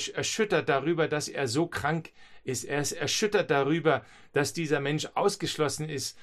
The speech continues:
aus der Gesellschaft. Er ist erschüttert darüber, was der Sündenfall, was, was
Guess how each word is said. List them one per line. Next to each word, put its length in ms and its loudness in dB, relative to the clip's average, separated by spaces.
aus 180 -4
der 120 2
Gesellschaft. 680 0
Er 140 -2
ist 140 -2
erschüttert 640 2
darüber, 520 2
was 420 0
der 420 6
Sündenfall, 880 2
was, 360 -4
was 380 -4